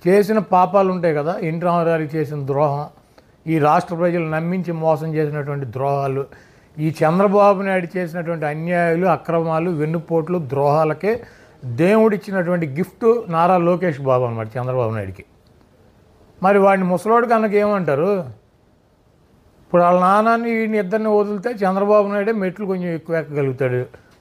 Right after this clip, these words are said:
లోకేష్ కన్నా, ఓ రెండు గంటలు డిఫరెన్స్ వస్తుంది. ఇప్పుడు ఆడు కుర్రాడు అయిపోయి చా-, లోకేష్ ముసలోడు అయిపోతాడా? ఈడి బాబు ఆడు, ఆడి బాబు ఈడా? కాదు, ఈ, ఈ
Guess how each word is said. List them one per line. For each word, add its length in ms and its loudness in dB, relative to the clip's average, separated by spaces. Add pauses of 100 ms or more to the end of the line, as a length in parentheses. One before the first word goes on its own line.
లోకేష్ 420 4
కన్నా, 380 -2 (360)
ఓ 40 0
రెండు 180 4
గంటలు 280 2
డిఫరెన్స్ 400 -2
వస్తుంది. 320 -4
ఇప్పుడు 1120 -6
ఆడు 260 4
కుర్రాడు 380 2
అయిపోయి 640 2
చా-, 80 0
లోకేష్ 380 0
ముసలోడు 380 -4
అయిపోతాడా? 520 -2 (2000)
ఈడి 180 4
బాబు 340 4
ఆడు, 200 4
ఆడి 200 4
బాబు 300 2
ఈడా? 420 -4 (2250)
కాదు, 240 4
ఈ, 120 -2 (160)
ఈ 300 -4